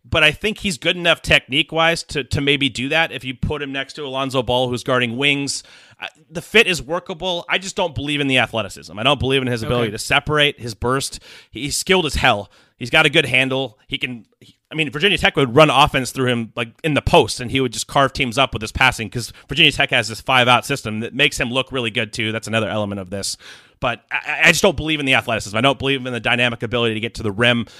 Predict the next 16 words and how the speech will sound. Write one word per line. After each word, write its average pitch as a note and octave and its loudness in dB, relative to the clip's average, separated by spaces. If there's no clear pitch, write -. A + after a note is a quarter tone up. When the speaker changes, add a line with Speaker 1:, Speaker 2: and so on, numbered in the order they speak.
Speaker 1:
I B2 0
think C#3+ -4
you're D3 -8
putting C#3 -2
a A#2 -6
lot B2+ 2
of A#2+ -2
stock B2 2
in A2+ -2
his G#2+ -4
shooting C#3 0
ability, F3+ 0
and A#2+ -8
he E3+ 0
can D#3+ 0
make D#3 0